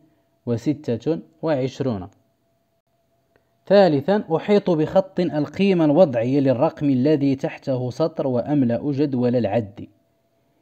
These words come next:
ده القيمة الوضعية ديال، ديال كل رقم. فمثلًا هنا ثمانمائة وعشرون، ثمانمائة،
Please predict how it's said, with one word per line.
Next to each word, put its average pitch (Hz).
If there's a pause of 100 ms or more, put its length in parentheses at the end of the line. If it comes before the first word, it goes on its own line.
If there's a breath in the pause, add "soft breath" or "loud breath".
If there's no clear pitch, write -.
(280)
ده 120
القيمة 151
الوضعية 131
ديال، 147 (920)
ديال 131
كل 139 (300)
رقم. 120 (300)
فمثلًا 127
هنا 123
ثمانمائة 143
وعشرون، 127 (720)
ثمانمائة، 123